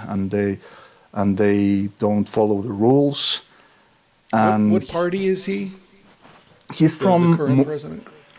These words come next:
Speaker 1: he founded a party. He's been, like, in all the parties. Like, he first, he first was with the pri, who was the party
Speaker 2: Right.
Speaker 1: that, uh, held power for seventy-something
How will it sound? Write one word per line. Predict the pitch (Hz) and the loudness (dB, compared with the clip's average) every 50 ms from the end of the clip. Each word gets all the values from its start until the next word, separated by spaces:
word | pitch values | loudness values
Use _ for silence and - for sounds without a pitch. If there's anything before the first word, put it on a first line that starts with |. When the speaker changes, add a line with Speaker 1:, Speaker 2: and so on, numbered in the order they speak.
| _ _ _ _ _ _ - | _ _ _ _ _ _ -16
Speaker 1:
he | - - 139 131 139 143 143 147 151 139 - - - - - - - - - - 156 | -6 -4 0 2 2 2 2 2 2 0 -2 -10 -18 -20 -20 -20 -20 -20 -4 0 2
founded | 156 170 190 196 190 214 196 | 2 2 2 2 2 2 4
a | 190 165 - - 143 | 4 0 2 2 2
party. | 135 135 135 - 143 - 220 | 2 2 2 -2 -4 0 0
He's | 214 190 214 233 | 0 2 4 2
been, | 214 202 - - - - - 135 127 | 2 2 0 -4 -10 -4 0 0 2
like, | 123 - - 123 | 2 2 2 4
in | 120 131 131 | 4 6 4
all | 135 127 117 113 | 4 2 0 -2
the | 104 - 104 | 0 0 0
parties. | 98 98 - - 90 87 - - 113 | 0 0 -4 -8 -14 -14 -8 -2 0
Like, | 113 131 - - | 0 0 0 -4
he | - - - | -8 -2 0
first, | 156 147 - - - - - - - - - | 0 0 0 -6 -14 -18 -18 -18 -16 -4 -2
he | 170 165 - 165 | -2 0 2 2
first | 160 160 - - - 139 | 0 0 -2 -2 0 4
was | 139 143 143 135 - - - 127 | 4 4 4 2 -2 -8 -4 0
with | 120 117 113 107 110 | 2 2 2 2 -2
the | - - | -2 0
pri, | 143 139 156 196 190 - _ _ _ _ _ _ _ _ _ | 0 0 2 0 -4 -10 _ _ _ _ _ _ _ _ _
who | 117 107 110 113 | 0 2 4 4
was | 117 113 120 | 2 2 0
the | 113 - - 117 | -2 0 2 2
party | 117 110 98 107 117 | 2 0 0 -2 -2
Speaker 2:
Right. | 107 107 104 | 0 2 2
Speaker 1:
that, | 104 101 101 - _ - 110 104 101 | 0 0 -2 -6 _ -2 -2 0 0
uh, | 101 101 98 101 - - - - - - _ - - - | 0 0 -2 -4 -6 -14 -20 -20 -20 -20 _ -12 -6 0
held | - 127 123 123 117 117 - 123 | 2 2 2 2 0 0 0 2
power | 120 117 117 113 110 104 - - | 2 4 4 2 0 0 0 0
for | 104 101 104 98 - - _ - - - - | 2 2 2 0 -2 -10 _ -10 -8 -2 0
seventy-something | 123 113 110 107 95 - 104 101 101 101 98 95 - - _ - - 113 110 - - 101 98 | 0 0 0 -2 -4 -4 -2 0 0 2 0 0 -2 -6 _ -4 -2 0 0 0 0 -2 0